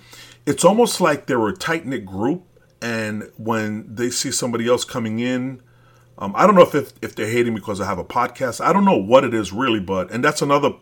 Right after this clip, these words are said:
part of the Reddit that I post to is, is the Buddhist, the Taoist, and the podcast section.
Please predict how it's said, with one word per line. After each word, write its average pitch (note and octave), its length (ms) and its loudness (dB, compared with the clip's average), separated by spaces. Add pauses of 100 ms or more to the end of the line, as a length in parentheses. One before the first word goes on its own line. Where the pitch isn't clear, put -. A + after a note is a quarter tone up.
part A2 260 0
of F#2 140 -8
the G#2 80 -10
Reddit F#2 380 -6
that F#2 120 -6
I F#2 200 -4
post - 580 -16
to G2+ 180 -10
is, F#2 140 -12 (400)
is G2+ 100 -10
the G2 80 -8
Buddhist, A2+ 360 -4
the G#2+ 60 -18
Taoist, A#2 400 -4
and G#2+ 120 -6
the F#2+ 40 -8
podcast B2 460 -4
section. F#2+ 400 -10